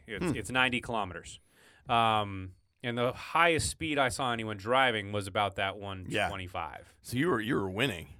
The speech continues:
Speaker 1: I was,
Speaker 2: <laughs> Yeah.
Speaker 1: uh, you know, during an overtake.
Speaker 2: Yeah.
Speaker 1: Let's be clear.
Speaker 2: <laughs> Yeah, yeah.
Speaker 1: Let's
Speaker 2: Yeah, yeah,
Speaker 1: be
Speaker 2: yeah, yeah,
Speaker 1: clear.
Speaker 2: yeah,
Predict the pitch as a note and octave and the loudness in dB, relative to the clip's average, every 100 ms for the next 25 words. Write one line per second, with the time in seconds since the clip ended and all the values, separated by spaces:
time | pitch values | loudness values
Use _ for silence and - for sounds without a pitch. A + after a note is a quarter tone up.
0 | - C#3 C3 C#3 - A3 - A2+ E3 D3+ | -6 6 8 10 12 10 10 2 6 6
1 | D#3+ C#3+ - F3 B2 C3+ F#3+ A#3+ G#3+ G#3 | 6 2 -2 0 0 6 12 12 12 12
2 | A#3+ F#3 D3 F#2+ - C3 D3 A2+ F3 E3+ | 12 10 0 -6 0 10 12 12 10 6
3 | G3 A3 - E3 G#2 - B2 B2 - E3 | 10 12 12 12 10 8 8 8 6 4
4 | G#3+ C3+ C#3 C#3 C#3 C3+ C3 B2 D3 G2+ | 8 10 10 12 12 10 10 10 8 4